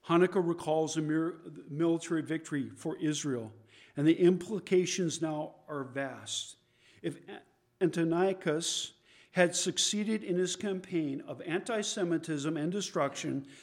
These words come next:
there would have been no Jews by the time of Yeshua's birth.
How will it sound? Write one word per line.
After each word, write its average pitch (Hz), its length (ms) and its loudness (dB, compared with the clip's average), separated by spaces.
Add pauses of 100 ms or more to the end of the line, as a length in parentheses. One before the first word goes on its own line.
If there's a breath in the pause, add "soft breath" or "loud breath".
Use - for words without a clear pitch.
(120 loud breath)
there 165 100 8
would 165 60 10
have 147 100 4
been 151 200 6
no 180 200 8
Jews 175 500 2 (160 loud breath)
by 147 100 -6
the 147 120 -2
time 156 480 -2
of 131 120 -10
Yeshua's 139 800 -8 (360)
birth. 143 440 -8